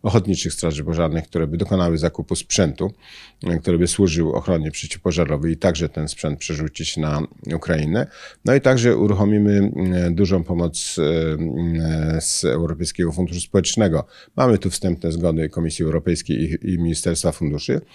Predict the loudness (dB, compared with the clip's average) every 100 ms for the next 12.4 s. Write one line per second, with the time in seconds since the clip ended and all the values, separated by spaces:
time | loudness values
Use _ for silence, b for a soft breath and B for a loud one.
0 | B B 0 2 4 4 2 2 0 0
1 | 0 -2 0 0 0 0 0 0 0 0
2 | 0 0 0 -2 -2 -4 -6 -2 -2 -2
3 | -2 0 0 2 2 2 0 -8 -8 _
4 | B B B -6 4 4 4 -4 -4 -4
5 | 2 4 4 0 -4 -8 -4 0 0 0
6 | -2 0 2 2 2 0 0 2 2 -2
7 | -6 -4 -2 -2 -2 -2 -2 0 0 0
8 | 0 -2 -4 -2 0 -2 B B B -6
9 | -4 -2 -2 2 2 2 0 0 0 0
10 | 2 2 2 -2 -6 B B B -6 -2
11 | 2 2 4 6 4 2 -2 0 2 2
12 | 2 0 0 0